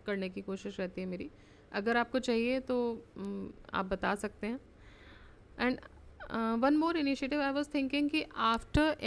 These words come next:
every video, uh, what we can do is we can discuss some of the current affairs of the day,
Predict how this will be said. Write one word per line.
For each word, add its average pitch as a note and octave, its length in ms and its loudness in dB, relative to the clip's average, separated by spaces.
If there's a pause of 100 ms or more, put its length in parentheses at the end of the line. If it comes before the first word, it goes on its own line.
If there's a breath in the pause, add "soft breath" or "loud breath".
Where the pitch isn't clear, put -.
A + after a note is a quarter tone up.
every C#4 400 0 (300)
video, G3+ 400 0 (680 loud breath)
uh, G3+ 600 -2
what A3 180 2
we C4+ 160 -4
can D4 200 0
do B3+ 240 -2
is C#4 40 -8 (340)
we B3 140 -2
can C#4+ 140 2
discuss D4 400 -2 (520)
some C4 160 4
of C4+ 100 0 (140)
the C#4+ 200 0
current A#3+ 300 2
affairs C4 360 0
of A#3+ 100 -2
the A#3 160 4
day, F3 240 -2